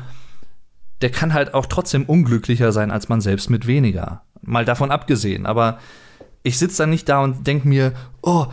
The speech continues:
der ist jetzt aber scheiße oder den mag ich nicht mehr, weil der erfolgreicher ist als ich" oder so. Nee. Sorry, nein. Also,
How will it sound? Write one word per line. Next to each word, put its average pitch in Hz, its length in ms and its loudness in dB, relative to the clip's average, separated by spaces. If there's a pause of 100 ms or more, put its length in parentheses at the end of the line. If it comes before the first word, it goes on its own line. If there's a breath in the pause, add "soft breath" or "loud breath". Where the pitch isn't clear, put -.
(160 loud breath)
der 160 220 0
ist 180 100 2
jetzt 175 200 -2
aber 135 200 2
scheiße 151 680 2
oder 127 160 2
den 113 180 2
mag 151 260 2
ich 131 140 -4
nicht 127 220 0
mehr, 131 240 0
weil 117 120 4
der 117 120 4
erfolgreicher 151 640 2
ist 120 160 0
als 120 180 0
ich" 131 180 -6
oder 127 160 2
so. 127 380 0 (420 loud breath)
Nee. 202 520 2 (760)
Sorry, 156 520 0
nein. 117 560 2 (100)
Also, 127 480 0